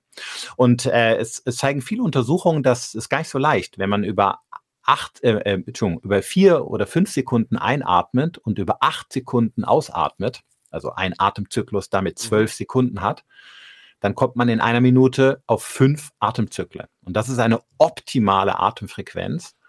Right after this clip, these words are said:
Speaker 2: Also Moment,
Speaker 1: Um
Speaker 2: fünfmal ein- und ausatmen?
Speaker 1: Viermal, ungefähr viermal, vier Sekunden einatmen,
Speaker 2: Pro
Speaker 1: acht Sekunden
Speaker 2: Minute.
Speaker 1: ausatmen. Genau, das wären dann zwölf Sekunden pro Atemzyklus, ne?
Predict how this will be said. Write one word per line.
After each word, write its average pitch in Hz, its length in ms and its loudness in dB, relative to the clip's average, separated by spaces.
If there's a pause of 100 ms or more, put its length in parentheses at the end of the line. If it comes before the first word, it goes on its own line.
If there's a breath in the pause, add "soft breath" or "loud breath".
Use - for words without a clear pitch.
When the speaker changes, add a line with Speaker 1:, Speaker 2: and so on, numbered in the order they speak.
(180 loud breath)
Speaker 2:
Also 117 160 -2
Moment, 135 240 4
Speaker 1:
Um 113 40 2
Speaker 2:
fünfmal 175 720 0
ein- 151 340 -6
und 135 240 -10
ausatmen? 147 500 2
Speaker 1:
Viermal, 156 240 6
ungefähr 139 320 4
viermal, 123 580 4
vier 156 200 2
Sekunden 120 400 0
einatmen, 147 680 0
Speaker 2:
Pro 139 120 4
Speaker 1:
acht - 100 2 (100)
Sekunden 127 360 0
Speaker 2:
Minute. 90 140 0
Speaker 1:
ausatmen. - 640 -2 (120)
Genau, 98 260 -2
das - 140 -18
wären 104 140 2
dann 101 180 0
zwölf 110 580 2
Sekunden 120 600 0
pro 110 240 0
Atemzyklus, 104 920 0
ne? 117 220 0